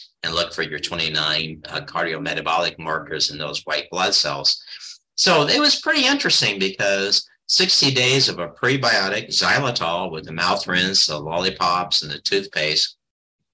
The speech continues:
changed over six hundred strains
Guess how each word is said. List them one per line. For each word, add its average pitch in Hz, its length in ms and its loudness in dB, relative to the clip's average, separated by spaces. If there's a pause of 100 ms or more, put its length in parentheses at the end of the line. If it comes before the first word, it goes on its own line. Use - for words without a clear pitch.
(600)
changed 135 420 4
over 113 240 2
six - 400 2
hundred 113 360 0
strains 90 840 -2